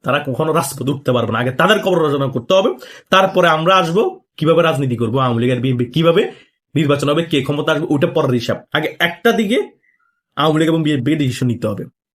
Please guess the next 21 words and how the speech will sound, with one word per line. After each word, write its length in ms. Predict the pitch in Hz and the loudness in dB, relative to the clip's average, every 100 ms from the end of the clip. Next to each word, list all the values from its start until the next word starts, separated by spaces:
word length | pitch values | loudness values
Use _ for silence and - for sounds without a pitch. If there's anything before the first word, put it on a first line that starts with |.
| _ _ _ _ _ - | _ _ _ _ _ -2
তা 140 | 139 | 0
না 120 | 139 | 0
হলে 220 | 143 170 349 _ - | 0 -2 -4 _ -8
বাংলাদেশ 520 | 113 147 139 120 117 | -2 0 0 0 0
আর 180 | 139 147 | -2 -2
বাংলাদেশ 380 | 135 131 110 107 | -2 -2 -2 -6
থাকবে 260 | - 123 127 | -6 -4 -4
না, 80 | 107 | -2
বাংলাদেশের 360 | 117 113 - | -2 -2 -2
অস্তিত্ব 340 | 139 - 127 123 | -2 -4 -4 -2
বিলীন 200 | 123 117 | 0 0
করে 160 | 120 | -2
দিবে 200 | 127 160 | -2 0
রাজাকারের 360 | 143 120 117 113 | 0 0 -2 -2
নাতিপুতিরা, 680 | 113 123 110 107 151 - - _ _ - | -2 -4 -4 0 0 -2 -8 _ _ 0
এরকম 540 | 147 135 131 110 104 | 0 2 0 -2 -2
বালেস্টর 420 | 131 131 - 127 | 0 0 -2 -2
এস 180 | - 143 | -2 -2
এম 60 | 113 | -4
কিব্বের 300 | 120 110 113 | -4 -2 -2
মতো 360 | 110 104 - | -2 -4 -6